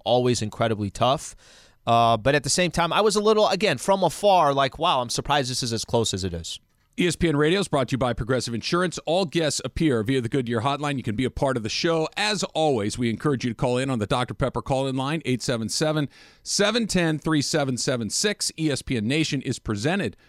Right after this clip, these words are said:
Speaker 2: by Doctor Pepper. College football is back, so are the fans. Return to glory with Fansville by Doctor Pepper, the one fans deserve. Um, w-, everything you said is right, but it's completely devoid of context.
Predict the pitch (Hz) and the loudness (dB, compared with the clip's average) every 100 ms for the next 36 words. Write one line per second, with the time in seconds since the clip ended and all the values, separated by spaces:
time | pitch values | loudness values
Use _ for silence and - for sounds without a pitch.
0 | _ - 110 104 101 92 135 131 135 - | _ -4 -2 0 -2 -2 -2 -2 -2 0
1 | 165 143 - 143 139 - 107 - 143 156 | -2 -2 -4 -2 -2 -4 -6 -4 -2 0
2 | - 160 123 104 202 208 190 - - - | 0 -2 -2 -2 0 0 -2 -6 -18 -20
3 | - 131 - 247 233 185 196 190 165 - | -6 -4 0 2 2 2 4 4 2 0
4 | 165 160 147 151 131 131 127 127 113 - | 0 0 0 0 0 -2 0 -2 -2 -2
5 | 120 117 104 113 113 - 107 98 107 95 | -2 -2 -2 -4 -4 -4 -4 -4 -6 -6
6 | 78 - 147 143 - _ _ _ _ _ | -6 -4 -2 -2 -6 _ _ _ _ _
7 | _ - 127 151 - 185 254 320 - 247 | _ -12 -8 -8 -6 -4 -2 -2 -2 -2
8 | 190 170 - - 120 135 160 170 _ _ | -2 -4 -6 -2 -2 -2 -4 -10 _ _
9 | 156 147 117 120 _ - 95 104 123 170 | -2 -2 -2 -12 _ -16 -8 -4 0 0
10 | 226 220 _ 127 113 135 131 - - - | -2 -6 _ -8 -4 -2 -4 -8 -14 -8
11 | 151 135 - 214 185 180 151 127 139 131 | -8 -8 -4 -4 -4 -6 -6 -6 -4 -4
12 | 107 - 92 - - - - | -6 -12 -12 -12 -16 -18 -20